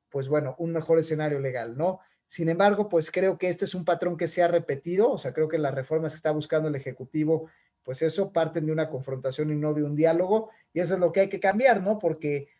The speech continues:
pues, es igual que el aeropuerto, ¿no? Eh, pues, al final se canceló el aeropuerto y se hace un aeropuerto nuevo. Oye, ¿fue lo mejor que se podía hacer?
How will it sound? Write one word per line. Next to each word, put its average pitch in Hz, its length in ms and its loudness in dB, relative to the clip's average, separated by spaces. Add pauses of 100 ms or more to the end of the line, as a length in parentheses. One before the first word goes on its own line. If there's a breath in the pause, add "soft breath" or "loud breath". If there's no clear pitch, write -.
(100)
pues, 147 240 -6
es 190 200 -4
igual 208 220 6
que 208 80 2
el 196 60 6
aeropuerto, 185 560 2
¿no? 202 380 -4 (160)
Eh, 135 340 -2 (800)
pues, - 100 -10
al 143 120 0
final 185 340 4
se 160 120 0
canceló 156 440 2
el 208 80 6
aeropuerto 208 640 4
y - 100 -4
se 185 120 -2
hace 180 160 0
un 175 60 -2
aeropuerto 165 480 -2
nuevo. 202 380 -2 (220 soft breath)
Oye, 226 300 8
¿fue 240 200 6
lo 247 80 6
mejor 226 240 2
que - 80 -8
se 208 100 2
podía 196 280 2
hacer? 214 540 0